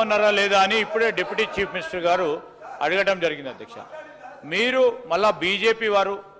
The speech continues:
బీజేపీ తరఫున మాట్లాడేది ఉంది, కమ్యూనిస్ట్ పార్టీకి సంబంధించి సార్, సార్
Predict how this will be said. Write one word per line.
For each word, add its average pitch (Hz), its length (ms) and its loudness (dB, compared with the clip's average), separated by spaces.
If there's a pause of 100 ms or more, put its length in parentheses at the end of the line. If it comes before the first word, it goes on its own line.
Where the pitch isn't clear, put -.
(460)
బీజేపీ 180 420 -6
తరఫున 160 240 -4 (100)
మాట్లాడేది 147 400 -6
ఉంది, 143 180 -14 (180)
కమ్యూనిస్ట్ 151 440 -8
పార్టీకి 156 320 -2
సంబంధించి 147 460 -14
సార్, 120 140 -14 (720)
సార్ 202 220 2